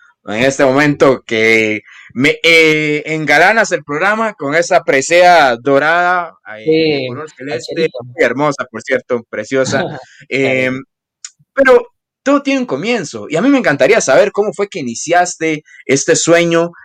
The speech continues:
Speaker 1: de, de ser lo que hoy en día eres, un luchador profesional, eh, pues joven, para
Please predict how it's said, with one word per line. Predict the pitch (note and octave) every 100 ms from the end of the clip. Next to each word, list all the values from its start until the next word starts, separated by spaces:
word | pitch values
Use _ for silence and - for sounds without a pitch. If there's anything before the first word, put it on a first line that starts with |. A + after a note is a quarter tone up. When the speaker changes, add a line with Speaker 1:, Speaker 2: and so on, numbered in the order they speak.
| _ -
Speaker 1:
de, | C3 C3+ C3+ C3+ C3+ - _
de | C3
ser | C3 F#3+ B3+
lo | B3
que | A3+
hoy | G#3
en | B3+
día | A#3+ A#3+
eres, | C3 G#2 G#2 - G2
un | E3 A3
luchador | G#3 B2+ E3+ A3+
profesional, | F3+ - - A2+ E3+ A#3+ B3 - _ - -
eh, | A#2
pues | G#3 -
joven, | A#3+ B3 A#3
para | - F#2+ G2